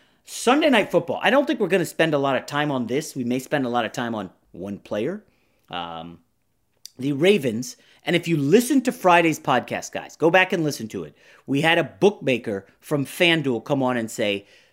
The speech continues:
the biggest need they have this weekend in football, maybe all season,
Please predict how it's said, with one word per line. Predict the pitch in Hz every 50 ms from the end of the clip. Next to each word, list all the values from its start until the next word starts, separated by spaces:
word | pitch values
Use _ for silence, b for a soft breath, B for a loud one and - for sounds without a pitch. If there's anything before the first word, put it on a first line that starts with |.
| b b
the | 123 147 120
biggest | 101 - _ _ 160 180 180 185 254 247 247 - -
need | 165 160 165 175 180 180 180 180 151 139
they | 156 151 156 151
have | 151 147 135 117 87 78 - - - _ _ _ _ _
this | 113 110 139 143 - -
weekend | 135 135 123 120 - 92 87 90
in | 90 95 104
football, | - - 123 - - 80 71
maybe | 78 101 135 175 196 226 220
all | 196 190
season, | 190 190 190 151 120 - 98 80 -